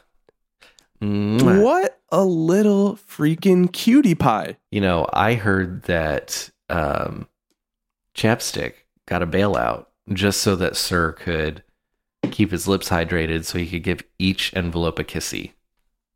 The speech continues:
Speaker 2: That's so nice of him. Like, I'm just thinking of, like, the nicest things people could do for you, and, like, that's just it at the top.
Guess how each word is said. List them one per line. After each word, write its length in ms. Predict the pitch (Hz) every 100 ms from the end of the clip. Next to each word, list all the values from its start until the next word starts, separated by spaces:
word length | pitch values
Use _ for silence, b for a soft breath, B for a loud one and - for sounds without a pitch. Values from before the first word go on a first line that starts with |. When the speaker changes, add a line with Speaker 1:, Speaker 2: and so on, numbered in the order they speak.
| _ _ _ _ _ _ _
Speaker 2:
That's 160 | 117 -
so 120 | 135
nice 380 | 123 117 123 -
of 80 | -
him. 280 | - 87 -
Like, 140 | 113
I'm 160 | 120 127
just 180 | 123 120
thinking 240 | 127 123
of, 160 | 117 101
like, 340 | 95 92 - _ _ _ _ _ _ _ _ _ _ _ _ _ _ _ -
the 80 |
nicest 460 | 123 113 117 123 117
things 360 | 120 113 113 -
people 320 | - 131 117
could 180 | 117 110
do 200 | 107 120
for 120 | 123
you, 260 | 151 156 -
and, 140 | 120 117
like, 200 | 117 117
that's 240 | 110 113
just 240 | 104 - 110
it 260 | 101 -
at 120 | - -
the 60 |
top. 360 | - 110 -